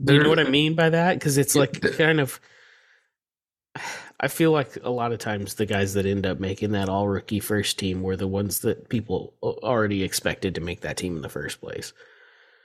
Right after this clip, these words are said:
Speaker 1: Um,
Speaker 2: Yeah. And it's
Speaker 1: so
Speaker 2: u-, usually there's enough high draft, like,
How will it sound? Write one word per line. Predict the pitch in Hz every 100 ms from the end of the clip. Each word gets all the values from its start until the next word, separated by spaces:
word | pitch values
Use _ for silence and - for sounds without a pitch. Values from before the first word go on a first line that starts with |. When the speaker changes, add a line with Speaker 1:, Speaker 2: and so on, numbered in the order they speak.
| _ _ _ _ _
Speaker 1:
Um, | 107 98 92
Speaker 2:
Yeah. | - - - _ _ _ -
And | 131
it's | 123 113
Speaker 1:
so | - 127 113 107 107 -
Speaker 2:
u-, | 139 139
usually | 143 127 147 135 139
there's | 123 123 117
enough | 113 110 110 107 - - _ 107
high | - 113 107 107 101 98 - - 120
draft, | 101 107 101 -
like, | 104